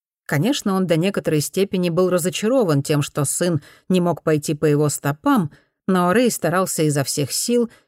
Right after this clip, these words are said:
и Забивала Бронсон уважал его за это. Таким был Реймонд Бронсон всего лишь год назад. Иногда,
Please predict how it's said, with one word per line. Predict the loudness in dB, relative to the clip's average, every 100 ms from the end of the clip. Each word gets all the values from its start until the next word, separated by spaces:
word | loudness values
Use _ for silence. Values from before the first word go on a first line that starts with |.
| _
и | 2
Забивала | 4 2 2 2 2 2
Бронсон | 2 2 0 0 -2 -4 _ _
уважал | -4 -2 0 -2 -2
его | -4 -4 -4
за | -4
это. | -6 -10 -16 -20 _ _ _ _ _ _ _ _ _
Таким | -2 -2 -2 0 0
был | 2 2
Реймонд | 2 2 2 0 -2
Бронсон | -2 -2 -2 -2 -2 -2 -4 _ _ _
всего | -4 -2 0 0
лишь | -2 -6
год | -4 -6 -4 -4
назад. | -4 -4 -10 -14 -20 -20 _ _ _ _ _
Иногда, | 0 2 2 0 0 0 -2